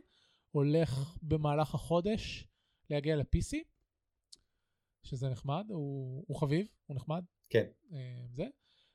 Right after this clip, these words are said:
Speaker 1: והיום ראיתי, אה, דיווח שהמשחק ההמשך לנינו קוני, שהוא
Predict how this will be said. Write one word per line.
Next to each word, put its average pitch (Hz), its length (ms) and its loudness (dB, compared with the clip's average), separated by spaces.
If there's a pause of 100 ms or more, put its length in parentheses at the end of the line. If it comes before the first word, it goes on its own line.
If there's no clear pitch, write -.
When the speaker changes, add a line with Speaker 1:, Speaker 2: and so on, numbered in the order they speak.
(160)
Speaker 1:
והיום 180 840 2
ראיתי, 214 720 -2
אה, 180 320 0
דיווח 202 500 2
שהמשחק 143 1160 2
ההמשך 190 380 0
לנינו 180 380 2
קוני, 277 360 -4 (680)
שהוא 139 400 -4